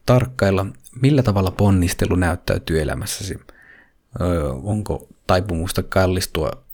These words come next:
jompaan kumpaan ääripäähän, liikaa, liian vähän tai molempiin kenties.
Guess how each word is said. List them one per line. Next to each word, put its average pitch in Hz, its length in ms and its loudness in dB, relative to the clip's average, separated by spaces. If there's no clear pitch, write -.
jompaan 98 440 2
kumpaan 85 680 -2
ääripäähän, 95 880 0
liikaa, 101 680 2
liian 98 420 0
vähän 107 440 2
tai 92 120 2
molempiin 90 680 0
kenties. 73 680 -4